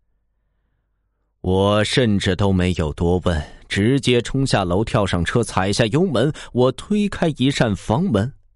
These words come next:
闻到了一股刺鼻的臭味儿。只要不是血腥味儿，我就不怕。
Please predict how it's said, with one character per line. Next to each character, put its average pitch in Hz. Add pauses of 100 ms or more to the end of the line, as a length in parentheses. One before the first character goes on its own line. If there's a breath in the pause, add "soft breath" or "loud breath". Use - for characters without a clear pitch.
(140)
闻 98
到 87
了 80 (100)
一 95
股 80
刺 80
鼻 62
的 78
臭 -
味 82
儿。 - (760)
只 117
要 127
不 117
是 123
血 113
腥 127
味 113
儿， 87 (120)
我 73
就 76
不 65
怕。 -